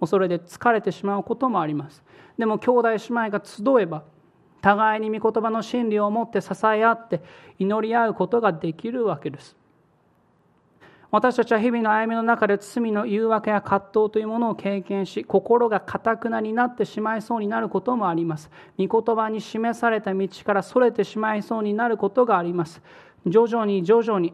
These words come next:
神様や御言葉に従うことを妥協して、心から主への熱意や愛が薄れてしまう、そのようなことに、の危険に遭うかもしれません。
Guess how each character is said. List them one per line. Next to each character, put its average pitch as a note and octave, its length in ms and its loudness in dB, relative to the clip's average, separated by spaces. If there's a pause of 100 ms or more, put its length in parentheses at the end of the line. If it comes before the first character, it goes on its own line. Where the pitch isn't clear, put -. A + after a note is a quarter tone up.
(160)
神 A3+ 240 0
様 G#3 240 0
や G3 40 2
御 F#3+ 240 2
言 G#3+ 140 0
葉 A3 80 2
に G#3 140 -4
従 A3+ 280 0 (120)
う - 20 -4
こ A3 140 0
と A3+ 140 2
を F#3 60 4
妥 D#3+ 260 -2
協 G3+ 260 4
し - 80 -14
て、 G3+ 120 -2
心 A3+ 460 2
か G3+ 140 0
ら G3+ 100 0
主 - 180 -2
へ A3 120 2
の G3+ 100 -4
熱 G#3+ 320 -4
意 F#3 80 0
や E3+ 180 -4
愛 A3+ 240 2
が F3+ 120 -2
薄 F#3 240 -2
れ A#3 100 2
て A3+ 140 0
し - 180 -12
ま A3 220 0
う、 A3 140 -6
そ G#3+ 180 -8
の G#3+ 80 -6
よ A3+ 100 -4
う A3 40 -6
な G3+ 100 -2
こ F#3+ 140 -4
と G#3 220 2
に、 G3+ 160 0 (160)
の F#3 200 -2
危 - 180 -20
険 A3 240 -4
に A3 100 -2
遭 A#3+ 140 2
う G3+ 60 -4
か C4 180 0
も A#3+ 80 -4
し - 140 -8
れ F3+ 100 0
ま F3 140 -2
せ E3+ 140 -2
ん。 D#3+ 100 -4